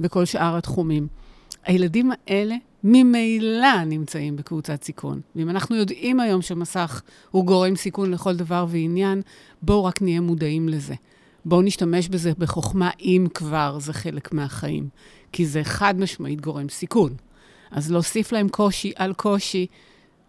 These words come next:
לא פייר, ובואו נ-, נהיה מודעים לזה, שמודעות זאת התחלה טובה.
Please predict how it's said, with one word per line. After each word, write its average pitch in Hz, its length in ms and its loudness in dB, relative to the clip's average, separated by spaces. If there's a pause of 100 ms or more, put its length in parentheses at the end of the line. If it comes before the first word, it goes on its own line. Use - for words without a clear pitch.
(580)
לא 247 100 4
פייר, 196 340 -2 (340)
ובואו 208 440 0 (220)
נ-, 277 640 -2
נהיה 262 140 0
מודעים 294 380 6
לזה, 254 220 2 (440)
שמודעות 185 500 0
זאת 180 140 2
התחלה 160 320 0
טובה. 139 260 -4